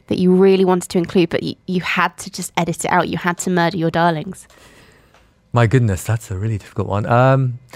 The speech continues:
Speaker 2: I think there's a couple of characters I was thinking about bringing in, but I couldn't, w-, and, and I, when I developed them, they were really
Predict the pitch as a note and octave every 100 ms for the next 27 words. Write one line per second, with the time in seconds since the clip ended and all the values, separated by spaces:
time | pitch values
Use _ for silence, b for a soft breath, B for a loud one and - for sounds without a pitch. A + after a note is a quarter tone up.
0 | B B C#3+ G#3+ G#3+ D3 E3+ D3 C3+ -
1 | C#3+ C3+ - A2 G#2 G2+ - A#2 A#2 G2+
2 | G2 G#2 G#2+ F2+ F#2+ F2+ E2 F#2 _ B
3 | B B B A2+ G#2+ B2 C3 - B2+ B2+
4 | B2 - - E3 D#3 - - - B2 C3
5 | C#3 B2+ D3 B2+ A#2+ A#2+ C3 D#3 C#3 A2
6 | G2 G#2 A2 A2+ A2 G#2+ B2+ C#3 C3 A#2+
7 | -